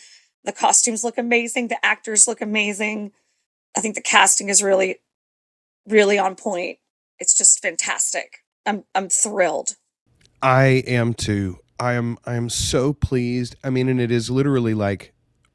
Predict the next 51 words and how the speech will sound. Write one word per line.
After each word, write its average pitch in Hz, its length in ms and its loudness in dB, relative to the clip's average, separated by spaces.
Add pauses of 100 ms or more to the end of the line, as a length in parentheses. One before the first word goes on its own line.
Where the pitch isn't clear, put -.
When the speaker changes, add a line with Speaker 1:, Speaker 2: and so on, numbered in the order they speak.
Speaker 2:
g-, 113 200 -10
I'm 143 140 4
getting 135 240 -2
teary-eyed 117 540 0
thinking 117 320 -4
about 101 220 -2
it 101 60 -2
right 101 220 -4
now, 104 260 -4
but 107 160 -6
I 131 180 0
have, 156 200 -4 (160)
I 151 100 -2
have 139 180 -2
cried 143 520 2 (360)
not 170 260 -2
watching 131 400 2
the 107 80 -2
show. 107 280 -2 (220)
I 113 80 -4
did 196 200 2
get 147 140 0
teary-eyed 117 360 2
watching 110 320 -2
the 104 60 -4
show 170 180 2
the 143 80 2
first 107 240 -4
time, 95 240 -4 (300)
but 123 100 -2
I 185 60 2
have 214 140 -4
cried 143 320 -2
thinking 214 460 0
about 127 340 2
this 139 260 0
show 101 500 0 (320)
and 110 100 -10
how 117 160 -4
important 185 500 -2
it 160 120 2
is 143 220 2
to 143 240 0
me 90 360 -2 (240)
and 107 120 -10
how 110 140 -2
pleased 180 440 -4
I 147 140 2
am 123 340 0
with 110 240 2
it 98 220 -4